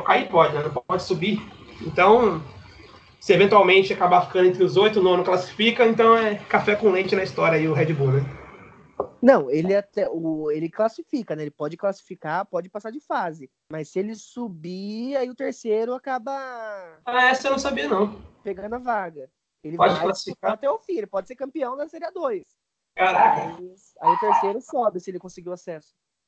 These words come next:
Speaker 1: Entendi, é, então aí já, já preocupa um pouco, ele pode acabar tirando a vaga de alguém aí, né?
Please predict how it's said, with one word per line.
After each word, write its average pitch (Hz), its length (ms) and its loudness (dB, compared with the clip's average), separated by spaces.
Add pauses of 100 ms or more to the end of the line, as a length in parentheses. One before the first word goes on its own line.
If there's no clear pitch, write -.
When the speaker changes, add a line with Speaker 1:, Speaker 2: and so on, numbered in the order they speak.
(520)
Speaker 1:
Entendi, 170 440 6
é, 175 360 8
então 165 240 0
aí 185 180 0
já, 202 360 0
já 208 140 -8
preocupa 214 420 0
um 226 60 0
pouco, 180 280 -2
ele 190 80 2
pode 180 180 0
acabar 190 280 2
tirando 208 340 2
a 202 60 6
vaga 175 320 2
de 185 60 4
alguém 180 340 2
aí, 165 220 2
né? 165 180 -4